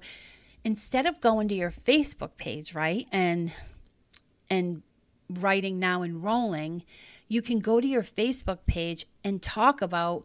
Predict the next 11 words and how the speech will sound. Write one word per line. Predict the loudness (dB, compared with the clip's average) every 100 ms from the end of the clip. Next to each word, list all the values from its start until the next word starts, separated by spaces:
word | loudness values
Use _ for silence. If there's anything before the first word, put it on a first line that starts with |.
| -12 _ _
why | -18 -14 -8 -2 2 4 4
did | 4 2
you | 0 0 0 -2 -4
include | -4 -4 -2 2 2 2 -2
sign | -4 2 2 2
language | 0 -2 -4 -4
or | -4
Spanish | -6 -4 0 0 0 -2
into | -4 -4 -4
your | -4 -2 -4
curriculum, | -6 -2 0 0 -2 -4 -4 -6